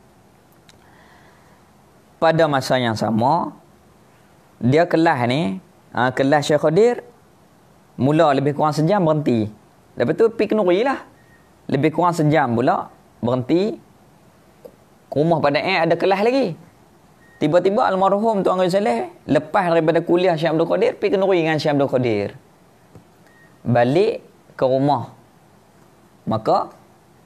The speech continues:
Tuan Guru keletihan, tertidur. Ha, dia berehat, tertidur, keletihan.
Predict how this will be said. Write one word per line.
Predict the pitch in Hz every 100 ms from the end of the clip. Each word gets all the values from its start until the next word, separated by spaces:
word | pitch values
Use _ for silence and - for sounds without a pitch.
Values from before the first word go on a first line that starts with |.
| _ _
Tuan | - 127 123
Guru | 151
keletihan, | 147 131 113 127 127 117 160 -
tertidur. | 139 - - 120 120 131 117 - - _ _ _
Ha, | 92 107
dia | 110 117
berehat, | 123 165 180 139
tertidur, | 139 143 139 -
keletihan. | 123 113 120 117 110 107